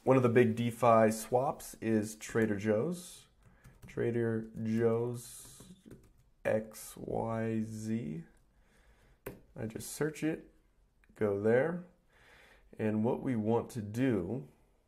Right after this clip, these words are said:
is we wanna buy some U S D C. That just is something generic, works everywhere, um, usually pretty cheap to buy and trade. So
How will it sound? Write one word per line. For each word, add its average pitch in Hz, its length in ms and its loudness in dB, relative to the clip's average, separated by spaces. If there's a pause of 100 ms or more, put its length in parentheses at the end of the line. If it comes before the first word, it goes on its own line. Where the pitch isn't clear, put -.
(680)
is 113 340 0
we 101 120 -4
wanna 113 340 0
buy 104 460 2
some 104 300 -8
U 117 220 4
S 113 160 4
D 95 200 -6
C. - 400 -12 (180)
That 110 260 4
just 110 300 -4
is 95 140 -12
something 82 480 -10 (100)
generic, 101 600 -2 (200)
works 104 400 -4
everywhere, 92 640 -2 (680)
um, 95 340 -6
usually 110 340 -2
pretty 101 280 -8
cheap 107 360 -6
to 107 40 -8
buy 87 240 -4
and 73 160 -10
trade. 117 420 -4
So - 500 -4